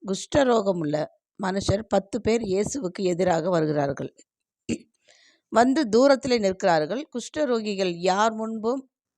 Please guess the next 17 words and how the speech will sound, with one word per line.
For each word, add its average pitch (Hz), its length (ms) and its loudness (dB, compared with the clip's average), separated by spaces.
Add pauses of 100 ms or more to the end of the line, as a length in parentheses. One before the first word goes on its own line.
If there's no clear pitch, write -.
(200)
பக்கமும் 202 540 -2
வரக்கூடாது. 156 720 -4 (580)
இயேசுவை 220 480 0
நோக்கி, 175 380 -6
"ஐயரே, 220 480 0
எங்களுக்கு 185 380 -2
இரங்கும்" 202 320 -2
என்று 160 260 -2
சத்தமிடுகிறார்கள். 156 920 -2 (440)
அந்த 226 320 2
சத்தம் 175 640 -4 (280)
அழுகையாக 220 680 2
இருந்திருக்கலாம், 170 680 -2 (160)
கதறலாக, 185 720 0
ஜெபமாக, 185 840 0
கெஞ்சலாக 190 680 -2 (1400)
இருந்திருக்கலாம். 190 680 0